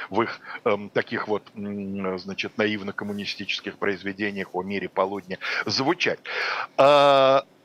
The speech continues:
да, было такое, но государство, кстати говоря, это никогда особенно не поддерживало. Вот в двадцатые годы живая энергия масс, она действительно порождала диспуты, может ли комсомолка отказать комсомольцу, там это всё было.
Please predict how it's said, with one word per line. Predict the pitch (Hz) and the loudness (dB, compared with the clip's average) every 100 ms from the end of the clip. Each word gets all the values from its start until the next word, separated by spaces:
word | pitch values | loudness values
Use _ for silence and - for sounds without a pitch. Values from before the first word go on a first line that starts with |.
| _ - | _ -2
да, | 156 240 - | 4 6 4
было | - 262 175 | 0 2 2
такое, | 120 110 - 98 | 0 -2 -2 -6
но | 98 139 | -4 -4
государство, | 143 160 175 208 294 254 - | -2 -4 0 4 4 2 -6
кстати | 131 - - 117 - | -6 -4 0 0 0
говоря, | 104 107 113 101 87 | -4 2 2 2 2
это | 226 254 | 2 2
никогда | 226 175 - 156 135 208 185 | -2 -2 2 0 4 4 4
особенно | - 160 139 127 | 2 -4 -4 -6
не | 123 117 | -6 -4
поддерживало. | - 117 113 113 - - 78 - - - - - - | -2 -2 0 -2 -2 -8 -8 -10 -10 -8 -6 -6 0
Вот | 160 120 | 0 0
в | |
двадцатые | 113 185 - 208 165 147 | 2 2 4 2 2 0
годы | 151 302 240 | 0 0 2
живая | 156 - 185 143 113 | 2 2 4 6 4
энергия | 127 156 117 - 151 | 4 2 2 2 0
масс, | 262 311 - | 4 2 2
она | 175 233 | -2 -2
действительно | 214 196 208 151 113 | -6 -8 -6 -2 -2
порождала | - 131 135 - 190 175 139 - - - | 2 2 2 4 4 6 2 -2 -16 -10
диспуты, | 147 226 220 - 160 160 147 | -6 -2 -2 -2 -4 0 2
может | 175 131 123 | 2 0 -2
ли | 117 | -4
комсомолка | - 113 127 123 123 110 113 | -4 -2 0 2 0 0 0
отказать | 113 123 104 117 - | 2 0 2 0 -2
комсомольцу, | 110 101 123 190 247 208 175 135 | -10 -2 0 4 4 4 2 -2
там | 135 147 | 0 0
это | 170 | -2
всё | 143 156 | -4 -4
было. | 135 104 | 0 -2